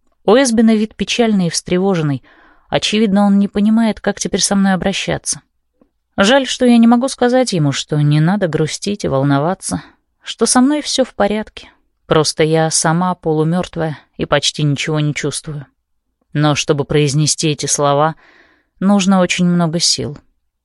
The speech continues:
Я даже не знаю, удастся ли мне добраться до постели. Однако каким-то образом это удаётся. Я забираюсь в кровать одетой и начинаю нервно разглаживать простыни. Я ничего не забыла.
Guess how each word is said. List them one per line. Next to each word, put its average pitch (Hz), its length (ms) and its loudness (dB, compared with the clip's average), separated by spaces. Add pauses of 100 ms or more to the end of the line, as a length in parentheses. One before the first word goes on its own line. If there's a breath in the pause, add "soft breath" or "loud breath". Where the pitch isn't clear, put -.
(300)
Я 156 180 2
даже 139 240 -2
не 151 120 0
знаю, 156 360 0 (540)
удастся 165 480 0
ли 160 80 -2
мне 165 180 0
добраться 165 420 0
до 160 120 -2
постели. 139 560 -8 (1000)
Однако 233 380 0
каким-то 254 400 2
образом 208 380 4
это 202 140 -2
удаётся. 147 680 -2 (480)
Я 151 180 4
забираюсь 156 420 2
в - 80 -12
кровать 165 440 0
одетой 160 440 -2 (280 soft breath)
и 151 100 -2
начинаю 226 500 4
нервно 220 400 4
разглаживать 165 640 2
простыни. 147 640 -6 (880)
Я 190 280 0
ничего 190 520 0
не 185 140 2
забыла. 151 560 -4